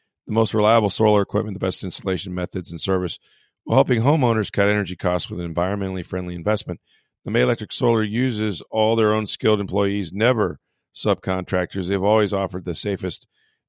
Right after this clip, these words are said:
and the most reliable equipment. Now May Electric Solar is offering this, a thirty-year, no-cost equipment replacement and labor warranty. This means,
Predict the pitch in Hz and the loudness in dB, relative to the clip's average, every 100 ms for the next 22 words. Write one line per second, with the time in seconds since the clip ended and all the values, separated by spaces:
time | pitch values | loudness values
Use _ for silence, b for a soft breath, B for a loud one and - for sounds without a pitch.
0 | - 117 147 139 127 113 117 107 107 104 | 0 2 4 4 4 2 2 2 2 2
1 | 104 - 110 92 - - 101 117 147 131 | 0 0 0 -2 -12 -8 -2 0 2 2
2 | 113 104 98 - 98 95 92 - 98 95 | 2 0 -4 -8 -6 -4 -4 -6 -6 -4
3 | 98 - 92 92 98 90 - 85 - 113 | -4 -8 -10 -6 -4 -4 -6 -10 -2 0
4 | 117 123 113 101 - - _ _ _ _ | 2 0 -2 -2 -4 -10 _ _ _ _
5 | - 101 123 127 113 101 - - 107 104 | -6 0 2 2 2 2 2 -4 -2 -2
6 | 98 92 - 107 101 107 - 107 123 127 | -4 -8 -4 -2 -2 -8 -10 -6 -4 -2
7 | 117 120 117 113 117 113 - 110 117 - | 0 2 2 2 0 -2 -4 -6 -6 -10
8 | _ - 104 120 - 117 107 104 | _ -6 -2 -2 -4 -6 -4 -6